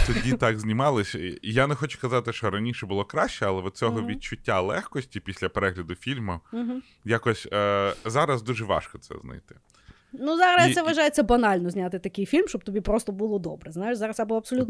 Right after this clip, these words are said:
Speaker 1: Да.
Speaker 2: тупориле кіно якесь таке, або вже таке, що після якого хочеться вскритися.
Speaker 1: От, е, ти зразу зробила прям дві подводки під два мої ходи, і я не знаю, які вибрати. <clears throat> Але давай, е, я все ще не буду говорити про фільми
Speaker 2: Давай.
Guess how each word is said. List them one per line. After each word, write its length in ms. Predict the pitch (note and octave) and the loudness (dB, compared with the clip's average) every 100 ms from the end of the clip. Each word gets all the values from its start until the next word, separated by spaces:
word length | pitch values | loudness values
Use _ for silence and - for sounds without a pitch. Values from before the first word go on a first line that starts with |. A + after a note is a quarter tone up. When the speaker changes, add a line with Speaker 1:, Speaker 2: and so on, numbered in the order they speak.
| C4 | 6
Speaker 1:
Да. 120 | - | 6
Speaker 2:
тупориле 640 | C4+ B3+ A#3+ F#4 A#4+ C4+ | 6 8 8 8 8 6
кіно 380 | - A3+ F#3+ E3+ | 2 0 0 0
якесь 300 | D#3+ - E3 | -4 -6 -6
таке, 340 | - E3+ E3+ E3 - - - - | -6 -6 -8 -8 -18 -20 -16 -10
або 320 | - A3 A#3 D4 | -2 -2 2 2
вже 180 | B3+ | 4
таке, 280 | C4 A#3+ C#4 | 4 2 0
що 140 | C#4 - | 0 -2
після 220 | A3+ A3+ | -2 -2
якого 340 | G#3+ B3+ B3 | 4 4 4
хочеться 380 | A#3+ A#3 - - | 2 -2 -2 -4
вскритися. 720 | - - - F3+ C#3 C3+ - - - _ _ - - - _ | -6 -2 -2 -2 -6 -14 -14 -16 -20 _ _ -20 -20 -20 _
Speaker 1:
От, 300 | - G#2 G#2+ | -4 -2 2
е, 120 | A2+ | 0
ти 160 | C3+ | 0
зразу 520 | B2+ B2+ B2 A#2+ A#2+ - | 0 2 2 0 -6 -8
зробила 480 | A2+ A#2 B2+ D3+ B2 | -6 -2 2 2 2
прям 260 | B2+ A2+ | 2 0
дві 180 | G#2+ B2 | -2 -4
подводки 540 | B2+ G#2+ G#2+ E3 - A#2 | -2 -2 -2 -6 -4 -2
під 220 | G#2+ F#2+ | -2 -2
два 200 | G2 B2 | 0 0
мої 180 | A#2+ A2 | 0 -4
ходи, 400 | - F#3 F3 A2 F#3+ | -2 6 6 8 8
і 20 | |
я 120 | A#2 | 8
не 160 | A#2+ A2+ | 6 4
знаю, 220 | B2 A#2 | 4 0
які 260 | G#2+ B2+ | -2 -4
вибрати. 480 | B2+ G#2+ F2+ F2 - F#2+ | -2 0 0 -2 -6 -10
<clears throat> 540 | - F#3+ - E3+ - - - - - - - - - | -2 -2 0 -2 -2 -6 -16 -16 -20 -20 -20 -10 2
Але 260 | G#2+ A2 | 4 6
давай, 420 | A2 A#2+ D#3+ C#3+ - | 6 6 6 4 0
е, 220 | G#2+ G2+ | 0 0
я 180 | G#2 A#2+ | 2 0
все 300 | - - A#2 | 0 0 2
ще 180 | - G2+ | 0 -2
не 100 | F#2 | -2
буду 200 | F2+ F2 | 0 0
говорити 380 | E2 F2 D#2+ | -2 -4 -4
про 180 | D2+ D#2+ | -4 -4
фільми 460 | F2+ E3 C3 F2+ D#2+ | -2 -2 -2 -2 -4
Speaker 2:
Давай. 260 | G#3+ G3 | 0 -2